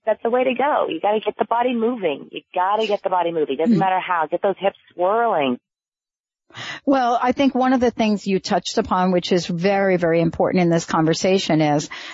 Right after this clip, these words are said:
Speaker 2: you know, what is it, what does it do for the female psyche? What does it do for the female psyche when we dismiss that part of us because we're ashamed,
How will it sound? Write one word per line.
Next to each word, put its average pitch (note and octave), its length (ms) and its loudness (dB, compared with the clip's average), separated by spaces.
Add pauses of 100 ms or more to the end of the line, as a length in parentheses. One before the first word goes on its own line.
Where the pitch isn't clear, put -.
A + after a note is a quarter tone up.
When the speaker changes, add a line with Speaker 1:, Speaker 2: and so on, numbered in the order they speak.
Speaker 2:
you A#3+ 100 2
know, G#3+ 140 2
what G3+ 280 2
is A#3+ 200 0
it, G3 320 0
what G#3+ 200 2
does C4+ 220 0
it F#3+ 180 0
do D#3+ 460 2
for E3 440 2
the E3+ 120 0
female E3+ 400 2
psyche? - 600 0 (560)
What A#3+ 220 2
does G#4+ 140 0
it B4+ 100 2
do C4 140 4
for A#3 140 0
the G#3+ 80 4
female G3+ 360 4
psyche F#3 520 0
when F3+ 500 2 (300)
we G3+ 360 4
dismiss A#3 840 2
that F3 240 0
part D#3 280 0
of D#3 100 -6
us D#3 220 0
because G3+ 380 0
we're E3 140 2
ashamed, F3 800 2